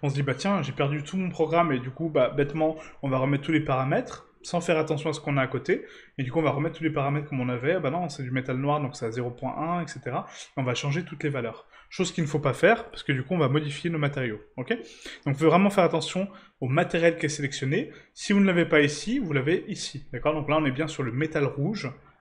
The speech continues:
habillage, manche, OK ? Donc le métal rouge... Eh bien ici en rouge, on va commencer par créer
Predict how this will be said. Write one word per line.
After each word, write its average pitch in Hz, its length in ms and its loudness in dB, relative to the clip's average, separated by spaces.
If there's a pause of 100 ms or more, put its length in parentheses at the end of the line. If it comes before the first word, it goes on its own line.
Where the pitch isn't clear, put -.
habillage, 143 680 2
manche, 120 560 -4 (140)
OK ? - 200 -4 (840)
Donc 147 180 -2
le 226 60 4
métal 226 240 4
rouge... 156 360 0 (540)
Eh 139 120 2
bien 139 320 -2
ici - 320 -8
en 107 60 -6
rouge, 220 460 -2 (360)
on 139 60 0
va 151 120 4
commencer 170 400 0
par 131 160 -6
créer 160 380 -4